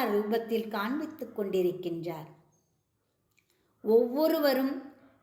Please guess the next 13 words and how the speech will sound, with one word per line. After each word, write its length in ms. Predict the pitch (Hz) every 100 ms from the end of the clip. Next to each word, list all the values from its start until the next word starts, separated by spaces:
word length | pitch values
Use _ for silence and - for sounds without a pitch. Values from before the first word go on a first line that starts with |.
| 196
பூஜிக்கத்தக்க 1040 | 220 294 269 302 339 320 - 285 285 294 302 302 -
நிலைக்கு 520 | 202 220 262 277 311
சமமாக 720 | 269 - 180 220 269 254 240 277
தென்படுகின்றனர். 1120 | - 285 285 277 247 247 220 202 180 175 151 - - - _ _ _ -
இப்பொழுது 920 | 233 240 269 254 220 233 294 - - -
அதிக 500 | 190 185 302 320 294
நேரம் 580 | 254 254 254 294 -
அமர்ந்து 500 | 190 202 262 302 285
கொண்டிருக்க 560 | - 226 214 196 202 269
முடியாது. 640 | 247 196 202 196 180 165 160 - - - _ _
ஏனெனில் 800 | 208 226 226 233 233 277 349 - - -
அனைவருக்கும் 1160 | 185 208 285 330 285 202 190 - 220 220 - - - _ -
சங்கமத்தினுடைய 1400 | 262 269 294 349 339 349 302 277 233 214 202 196 208